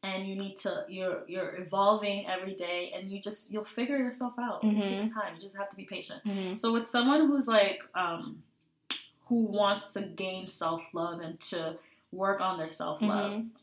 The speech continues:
Speaker 1: I got five tips.
Speaker 2: Oh,
Speaker 1: Do you have tips?
Speaker 2: go ahead.
Speaker 1: <laughs>
Speaker 2: I do, but go right
Speaker 1: Uh, maybe
Speaker 2: ahead.
Speaker 1: our tips might touch base, but I
Speaker 2: Mm-hmm.
Speaker 1: wanted to write these down because I think this is important. These are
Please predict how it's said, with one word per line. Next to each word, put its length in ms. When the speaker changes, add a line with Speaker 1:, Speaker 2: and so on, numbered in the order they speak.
Speaker 1:
I 60
got 160
five 240
tips. 440
Speaker 2:
Oh, 180
Speaker 1:
Do 80
you 60
have 100
tips? 200
Speaker 2:
go 60
ahead. 380
Speaker 1:
<laughs> 480
Speaker 2:
I 500
do, 180
but 140
go 120
right 220
Speaker 1:
Uh, 40
maybe 200
Speaker 2:
ahead. 160
Speaker 1:
our 60
tips 180
might 240
touch 340
base, 160
but 200
I 40
Speaker 2:
Mm-hmm. 100
Speaker 1:
wanted 180
to 80
write 200
these 200
down 240
because 180
I 80
think 140
this 120
is 100
important. 600
These 240
are 240